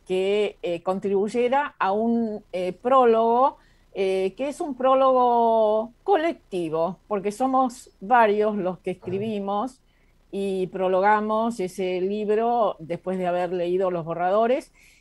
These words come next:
Y en mi caso particular, y estoy segura que en el caso de todos, lo hice con, con mucho amor,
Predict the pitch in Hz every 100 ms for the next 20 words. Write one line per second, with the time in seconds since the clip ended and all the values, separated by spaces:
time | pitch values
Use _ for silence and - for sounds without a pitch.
0 | _ - 202 208 202 196 185 196 190 240
1 | 240 233 233 202 185 185 233 240 175 180
2 | 170 170 185 190 175 165 - 196 202 190
3 | 202 220 233 - - 165 175 175 185 214
4 | - 226 208 185 180 175 156 - 180 214
5 | 262 254 262 254 170 165 190 214 202 202